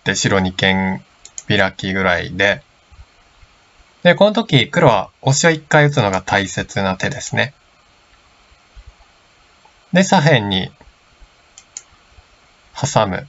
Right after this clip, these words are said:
ような手も考えられますよね。まあ、こういう展開も普通の展開で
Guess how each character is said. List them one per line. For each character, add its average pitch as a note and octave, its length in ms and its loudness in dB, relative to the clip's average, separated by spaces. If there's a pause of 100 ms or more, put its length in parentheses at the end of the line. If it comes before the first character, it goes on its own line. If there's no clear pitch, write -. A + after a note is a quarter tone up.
よ G#2+ 180 0
う - 20 -4
な F#2 160 -4 (480)
手 G2 80 -2
も F#2 140 -8
考 G2 140 -2 (140)
え F#2+ 60 2
ら F#2+ 120 2
れ F#2+ 80 0
ま F#2+ 140 -2
す - 80 -10
よ G2 80 -6
ね。 - 140 -10 (800)
ま E3+ 80 2
あ、 - 20 0
こ F#3 180 4
う G3+ 60 6
い G3 280 6
う - 100 -4 (220)
展 E3 240 2
開 E3 200 4
も D#3 140 2
普 C#3+ 120 -4
通 D#3+ 180 4
の D3 120 8
展 C#3+ 220 6
開 C#3 200 2
で B2+ 300 2